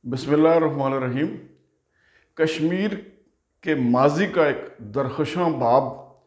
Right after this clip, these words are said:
शाह हमदान की कश्मीर में आमद है।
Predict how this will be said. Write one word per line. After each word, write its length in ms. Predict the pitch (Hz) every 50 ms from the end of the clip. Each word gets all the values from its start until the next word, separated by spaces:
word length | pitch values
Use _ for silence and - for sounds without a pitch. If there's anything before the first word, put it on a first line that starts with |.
| _ _ _ _ _ _ _ _ -
शाह 280 | - - 165 165 170 151
हमदान 600 | 139 127 120 120 113 104 117 113 120 139 156 160 156
की 200 | - 127 123 120 117 - - - - -
कश्मीर 460 | 135 120 - - 127 120 120 120 120 120
में 140 | 117 117
आमद 380 | 113 110 104 101 113 127 131 110
है। 140 | 104 101